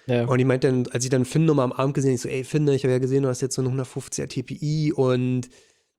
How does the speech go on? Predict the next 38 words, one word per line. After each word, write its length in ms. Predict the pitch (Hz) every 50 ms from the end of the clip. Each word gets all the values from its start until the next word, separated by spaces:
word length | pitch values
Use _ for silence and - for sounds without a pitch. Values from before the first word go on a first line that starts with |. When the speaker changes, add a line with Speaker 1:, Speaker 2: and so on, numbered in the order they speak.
| _ _ _ _ _ _
Speaker 2:
echt 440 | - 170 185 180 160 - - - -
geiles 480 | - 147 139 151 156 160 151 143 - -
Ding 200 | 147 151 165 170
und 140 | 147 143
so 100 | 135 143
richtig 320 | 135 135 160 156 - 160 -
gut 220 | - 151 151 151
aufgemacht 600 | - - 147 156 156 156 160 143 139 135 131 -
auf 100 | 135 117
Supermoto 680 | 120 143 - 180 160 143 139 139 147 143 156 147 143 139
und 140 | 135 139 127
so. 280 | 135 139 143 147 143 - - - _ _ _ _
Und 180 | - 143 120 113
wollte 260 | 123 139 165 165 165
so 140 | 135 135 143
den 180 | 131 131 127 117
ganz 480 | - 143 165 190 220 247 247 - -
freundlichen 920 | - - - - 202 190 202 208 202 202 190 196 202 - - 196 190 165 139
Bogen 460 | 160 160 165 170 170 165 160 151 151
ziehen, 600 | - - - 127 120 123 135 151 170 180 180 - _ _ _ _ _ _ _ _ _
ob 220 | - 175 175 - -
ich 200 | 190 175 - -
die 120 | 165 160
mal 240 | 165 160 156 156 151
vielleicht 460 | 151 - - 156 156 - - _ _
Probe 520 | - - - 160 160 170 175 165 175 170 143
fahren 520 | - - - - - 113 107 107 107 104
könnte. 420 | - - 110 107 107 - 117 120
Und 200 | - 147 143 143
er 160 | - 156 123 127
hat 160 | 180 - -
mich 160 | 220 196 -
nicht 120 | 180 165
mal 80 | 156 131
aussprechen 440 | 139 170 170 - - 175 151 175 170
lassen 200 | 170 160 147 175
und 60 | 160
meinte, 260 | 147 147 156 139 -